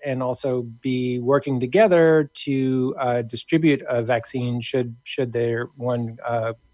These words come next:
be discovered. Um, and so, yeah, the United States is not, uh, at this meeting.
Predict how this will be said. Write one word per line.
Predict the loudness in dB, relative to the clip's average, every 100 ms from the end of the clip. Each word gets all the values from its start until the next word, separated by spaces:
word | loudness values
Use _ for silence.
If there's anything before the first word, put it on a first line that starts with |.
| -10
be | -6 -4
discovered. | -4 0 2 4 2 0 -4 -4
Um, | 0 0 -4 -14 -20 -20 -10 -2
and | 0
so, | 6 6
yeah, | 8 6
the | 4 2
United | 6 6 4
States | 4 2 2
is | -2 0
not, | 4 8 8 6 2 -10 _ _ _ _ _ -2
uh, | 2 2 0
at | 0 2
this | 2 2
meeting. | 4 4 4 0 -4